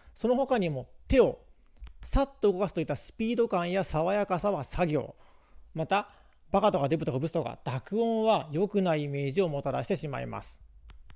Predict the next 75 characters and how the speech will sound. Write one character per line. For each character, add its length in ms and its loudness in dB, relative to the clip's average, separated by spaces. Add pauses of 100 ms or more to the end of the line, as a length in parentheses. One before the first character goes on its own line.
(520)
そ 140 -2
の 100 4
他 240 2
に 120 0
も、 140 -2
な 140 0
ん 60 -2
だ 100 -2
か 80 -4
気 140 -6
持 160 -2
ち 80 -8
の 60 0
い 100 2
い 40 -4
五 140 -2
感 200 0
を 40 -4
も 120 -2
た 80 -2
ら 100 2
す 100 -6
も 100 -4
の 80 -6
と 100 -2
し 80 -6
て 80 -2
韻 280 0
を 60 0
踏 140 0
む 80 2
こ 100 2
と 140 0
が 180 0
あ 100 -4
り 80 -4
ま 140 -6
す。 160 -14 (300)
セ 160 2
ブ 160 6
ン 160 -2
イ 80 0
レ 100 6
ブ 100 0
ン、 140 -8 (140)
や 80 -2
め 100 2
ら 80 6
れ 80 2
な 140 2
い、 80 0
止 100 -6
ま 120 2
ら 100 2
な 100 0
い。 100 -4 (280)
記 120 2
憶 200 2
し 100 0
や 140 6
す 80 0
い 80 2
で 80 0
す 80 -6
よ 100 -2
ね。 220 -6
頭 320 0
に 40 -4
残 220 -4
り 80 4
や 80 6
す 140 0
い 80 0
で 80 -6
す。 180 -14